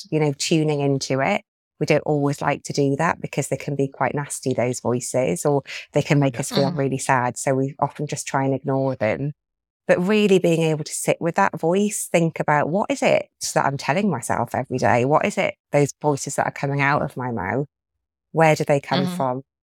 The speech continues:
Speaker 1: How do I feel about that? What might I want to do differently?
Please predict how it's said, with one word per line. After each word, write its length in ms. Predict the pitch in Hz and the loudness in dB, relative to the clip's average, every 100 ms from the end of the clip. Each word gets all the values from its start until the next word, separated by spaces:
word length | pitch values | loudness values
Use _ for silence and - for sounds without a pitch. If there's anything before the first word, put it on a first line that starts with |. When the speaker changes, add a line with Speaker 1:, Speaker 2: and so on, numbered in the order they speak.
| _ - | _ 0
Speaker 1:
How 180 | 165 | 0
do 160 | 160 156 | 2 2
I 80 | 143 | 2
feel 340 | - 143 139 | 0 0 2
about 380 | 139 135 135 - | 0 0 -2 -2
that? 400 | 135 127 - - | -2 -2 -4 -8
What 240 | 156 160 - | 0 0 2
might 300 | 147 143 139 | 0 0 0
I 60 | |
want 260 | 139 135 - | 0 -2 -4
to 100 | 135 | -2
do 220 | 135 131 | 0 0
differently? 840 | 131 - 131 139 - 117 131 147 | -4 -6 -6 -6 -4 -4 -2 -4